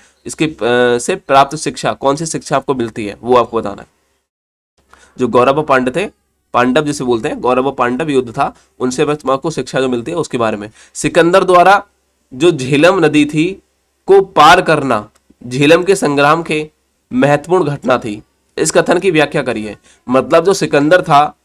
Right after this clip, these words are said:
वो झेलम नदी पार की थी उसने, तो झेलम संग्राम, एक झेलम संग्राम का मतलब है झेलम का युद्ध हुआ था, उस घटना के बारे में आपको एक्सप्लेन करना है,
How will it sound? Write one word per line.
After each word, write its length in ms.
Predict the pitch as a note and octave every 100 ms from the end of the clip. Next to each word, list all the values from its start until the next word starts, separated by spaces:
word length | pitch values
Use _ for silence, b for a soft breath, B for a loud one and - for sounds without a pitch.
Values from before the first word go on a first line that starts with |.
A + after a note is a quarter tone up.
| _ _ -
वो 120 | F3
झेलम 400 | D3+ D#3+ F3 F3
नदी 140 | E3
पार 260 | F#3 F3+ F3
की 160 | D3+ B2
थी 120 | B2
उसने, 340 | A2+ A2+ A#2 A#2 -
तो 80 |
झेलम 420 | D3+ C3 C#3+ F3+ G3+
संग्राम, 480 | - E3 F3+ G3 F#3+ -
एक 180 | D#3 D3+
झेलम 300 | C#3+ D#3 F3
संग्राम 380 | E3+ E3 E3 E3+
का 100 | E3
मतलब 240 | D#3 D#3
है 220 | F3 G#3
झेलम 360 | E3+ C#3+ D#3+ E3+
का 100 | E3
युद्ध 260 | C#3+ C3
हुआ 200 | A#2 A2
था, 200 | A2+ D#3 b b _
उस 180 | D3 D#3+
घटना 360 | D3 C3 D3+
के 120 | D#3 D3
बारे 240 | C3 C3+
में 100 | C#3
आपको 220 | B2+ D#3+
एक्सप्लेन 380 | D3+ - D3 C#3+
करना 280 | A#2 G#2 G#2
है, 140 | F#2+